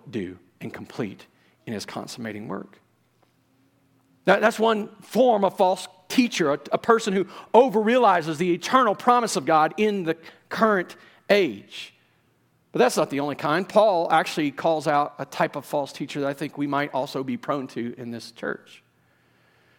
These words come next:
People who appear to be very conservative, who, who appear to know and understand the word, who appear to, to have a, a life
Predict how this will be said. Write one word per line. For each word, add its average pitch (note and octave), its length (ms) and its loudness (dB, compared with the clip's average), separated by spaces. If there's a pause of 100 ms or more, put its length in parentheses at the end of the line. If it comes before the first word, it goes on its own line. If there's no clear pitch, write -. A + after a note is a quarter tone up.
(180)
People D#3 260 -2
who C#3 160 -4 (160)
appear - 280 -2
to C#3 80 -6
be A#2+ 100 -4
very C3+ 240 -2
conservative, C3+ 720 -4 (520)
who, C#3+ 280 -2
who C#3+ 160 -2
appear E3+ 340 0
to D#3 120 -12
know D3+ 320 -2
and D3 140 -6
understand D3 500 -4
the A#2 60 -6
word, A#2+ 360 -2
who B2 140 -4
appear C#3+ 500 -2 (600)
to, C#3 200 2 (140)
to D3+ 100 -4
have C3 680 2 (1000)
a, - 140 0
a C#3 80 2
life C3 540 0